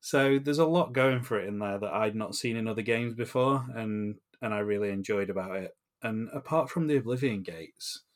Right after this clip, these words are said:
and probably one of the th-, just the fact that you can get so lost in it as well. Um, there's always the option to fast travel, but you can just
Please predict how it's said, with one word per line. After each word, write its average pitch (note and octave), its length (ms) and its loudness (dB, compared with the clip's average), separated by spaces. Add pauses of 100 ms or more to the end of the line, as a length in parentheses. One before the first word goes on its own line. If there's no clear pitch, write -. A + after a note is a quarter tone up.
(160)
and A2+ 560 0 (1400)
probably D3+ 280 -6
one C#3 220 0
of C3+ 100 0
the C3 100 -4
th-, - 240 -16 (480)
just E3+ 220 0
the F#3 80 4
fact C#3 300 0
that A#2+ 120 -2
you A#2+ 160 -6
can A#2+ 140 -2
get A2 200 -2
so A2 200 0
lost G#2+ 420 -2
in A2 100 0
it C3 140 -2
as A2+ 100 -6
well. A2 340 2 (880)
Um, G2+ 540 0
there's D3+ 180 2
always E3+ 240 6
the A2+ 120 2
option F#2+ 260 -4
to - 80 -10
fast - 320 -2
travel, F2 420 -4 (160)
but G2 240 0 (380)
you A#2+ 160 -4
can A#2+ 300 4
just G#2+ 200 -4